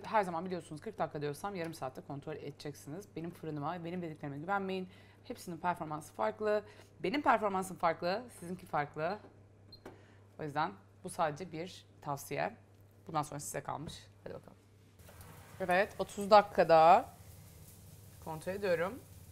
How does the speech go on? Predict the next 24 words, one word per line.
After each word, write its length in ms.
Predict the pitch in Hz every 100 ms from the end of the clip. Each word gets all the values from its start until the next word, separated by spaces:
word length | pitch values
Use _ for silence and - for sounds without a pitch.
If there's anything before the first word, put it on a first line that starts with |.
| -
Fena 280 | 269 320 302
değil. 300 | 262 277 - - - 247
Bence 420 | 254 247 247 - -
kırk 160 | 196
dakika 220 | 196 190
kesin 240 | 202 190 196
isteyecek. 540 | - - 175 165 202 - - - - - - - - - - - - - - - - - - - - - - - - - -
On 120 | -
dakika 200 | 143 -
daha 120 | - -
veriyorum. 340 | - - 220 - - - - - - - - - - - - - - - - -
İşimiz 240 | - 180 196
garanti 280 | 156 139 151
olsun. 280 | 151 - - - - - - - - - - -
Ve 440 | 170 175 226 220
tam 260 | 226 254 262
kırk 220 | - 220
dakika 280 | 165 - 156
sonra. 680 | - 190 185 156 147 151 170
Uf, 720 | 185 - - - - - -
çok 100 | -
güzel 160 | - 175
kokuyor 420 | - - 214
mu? 40 | 151